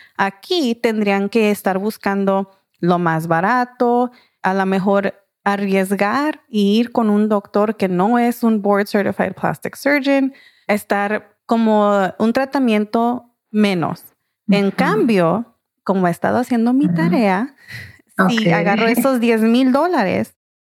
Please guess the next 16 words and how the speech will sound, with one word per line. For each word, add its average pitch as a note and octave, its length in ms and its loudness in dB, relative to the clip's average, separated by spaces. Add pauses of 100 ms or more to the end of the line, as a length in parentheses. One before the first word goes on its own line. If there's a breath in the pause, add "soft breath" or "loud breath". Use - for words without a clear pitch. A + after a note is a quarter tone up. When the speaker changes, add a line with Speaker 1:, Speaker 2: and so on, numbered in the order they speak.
(140)
Speaker 1:
y A3 220 2
me G#3+ 140 2
voy G3 200 2
a E3+ 80 0
México, G#3 760 -2 (220)
el G#3 180 -2
tratamiento G#3 640 -2
sería G3+ 460 2
como G3 440 2
un, F#3 220 0 (240)
un F#3+ 180 0
tratamiento F3+ 1500 0
de F3+ 280 -2
five A#3+ 260 -4
star G3 640 -4 (180)
aquí, F#3 580 -2